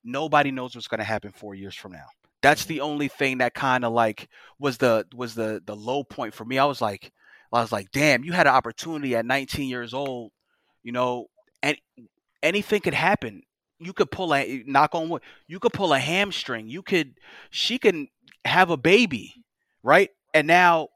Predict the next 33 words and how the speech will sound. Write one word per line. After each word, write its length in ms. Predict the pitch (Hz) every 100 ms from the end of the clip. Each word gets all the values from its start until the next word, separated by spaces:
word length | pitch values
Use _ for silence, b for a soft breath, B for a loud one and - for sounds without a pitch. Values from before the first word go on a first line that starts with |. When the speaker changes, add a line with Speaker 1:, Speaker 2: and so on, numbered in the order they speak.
| -
Speaker 1:
she's 300 | - 190 160
not 200 | 165 135
running 220 | 160 151
at 120 | 139
twenty-three. 500 | - 156 143 135 143
Maybe 220 | 135 143
she'll 200 | 139 156
run 120 | 131 135
at 100 | 117
twenty-seven. 600 | - 127 113 170 127 92 _ _ _
You 60 | 131
know 80 | 135
what 100 | 135
I 60 |
mean? 340 | 127 143 160 156
So 340 | 131 123 104
I, 160 | - 135 - -
like 160 | 139
I 60 | 139
said, 220 | - 120 -
I, 300 | 135 147 123
I, 240 | 113 131 123 -
I 220 | 113 117
support 500 | - - - 156 143
her, 280 | 165 185 - _ _ -
and, 420 | 131 127 127 107 95 _ _ _ _
you 160 | 139 160
know, 220 | 135 170
it's 100 | 147
just 160 | 170
unfortunate 640 | 190 170 - 196 - 185 156
that, 180 | 160 156 _
that 240 | 131 170